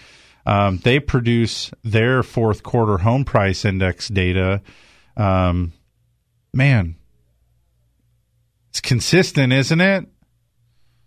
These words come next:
Six point seven percent from the fourth quarter of twenty sixteen. So we saw a year-over-year gain in that indice of six point seven percent and point three percent month over month. Um,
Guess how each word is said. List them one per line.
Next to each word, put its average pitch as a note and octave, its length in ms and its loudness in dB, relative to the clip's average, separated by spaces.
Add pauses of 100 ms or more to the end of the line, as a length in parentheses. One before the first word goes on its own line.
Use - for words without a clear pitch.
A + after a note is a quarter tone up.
Six - 380 -2
point D3+ 340 0
seven D3+ 400 2
percent D3+ 600 0 (140)
from B2 220 0
the A#2 80 0
fourth C3 380 0
quarter C3+ 400 0
of B2 100 -2
twenty C3 300 -2
sixteen. C3+ 540 -2
So - 80 -10
we B2+ 80 -2
saw B2 220 2
a A#2 40 2
year-over-year B2+ 720 0
gain B2+ 380 -2
in A#2+ 140 -2
that A#2+ 300 -4 (420)
indice B2+ 480 0
of G#2+ 120 0
six - 260 -4
point C3 300 -2
seven B2+ 360 0
percent A#2 580 -2 (540)
and A2+ 600 2 (240)
point C3 300 -2
three C3+ 200 -2
percent A#2+ 400 -2
month A2+ 300 0
over G2 220 0
month. A2+ 580 -2 (460)
Um, G2+ 560 0